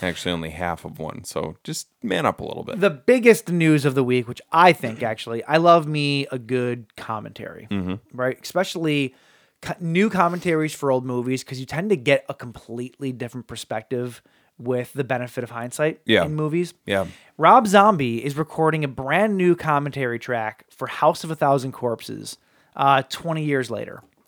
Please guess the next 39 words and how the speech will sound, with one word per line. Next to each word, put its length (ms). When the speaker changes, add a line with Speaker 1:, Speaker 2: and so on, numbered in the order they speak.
Speaker 1:
Wow. 380
Speaker 2:
Which 120
I 100
think 140
is 100
gonna 140
be 180
very 300
insightful. 600
You 80
know, 80
it's 100
gonna 80
be 60
filled 480
with, 200
like, 240
probably 400
things 360
that 80
he 140
wishes 320
he 80
would 120
have 80
done 300
different, 520
you 100
know, 200
things 240
he's 160
learned 380
since 240
then, 400
Speaker 1:
<clears throat> 20
Speaker 2:
maybe 160
stuff 220
that 80
he 180